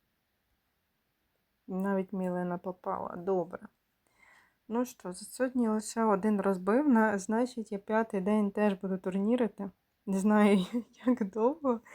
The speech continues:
ну щось там буду турнірити. Дуже я далеко. Ще мене ще додатково скинуть. На цей турнір... Геть.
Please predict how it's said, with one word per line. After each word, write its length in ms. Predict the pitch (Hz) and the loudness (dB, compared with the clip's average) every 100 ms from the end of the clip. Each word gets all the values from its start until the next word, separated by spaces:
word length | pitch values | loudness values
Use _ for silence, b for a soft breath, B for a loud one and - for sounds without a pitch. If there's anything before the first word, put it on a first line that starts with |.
| B B B | B B B
ну 220 | 220 220 | 0 2
щось 400 | 240 - 214 226 | 0 -2 -2 -2
там 360 | - 214 208 196 | -2 0 2 2
буду 240 | 185 185 | 0 -2
турнірити. 800 | 180 - 190 170 165 185 - 190 180 | -4 -6 -6 -6 -4 -6 -8 -6 -6
Дуже 420 | 175 196 208 185 | -4 -4 -4 -4
я 160 | 180 175 | -4 -4
далеко. 800 | 180 180 190 233 233 - - 208 _ _ | -4 -2 0 -2 -4 -14 -14 -14 _ _
Ще 280 | - - 190 | -20 -12 -8
мене 260 | 185 175 | -6 -6
ще 180 | 175 190 | -8 -10
додатково 600 | 175 175 - _ 185 175 | -8 -10 -10 _ -4 -4
скинуть. 520 | 175 - 185 220 202 - b b b b | -6 -10 -6 -4 -4 -6 b b b b
На 100 | 190 | -12
цей 240 | 180 214 226 | -4 0 0
турнір... 680 | - 185 185 202 196 196 - _ _ 190 | -2 -2 0 0 0 -4 -18 _ _ -18
Геть. 640 | 147 165 165 - - - | -12 -8 -8 -10 -20 -20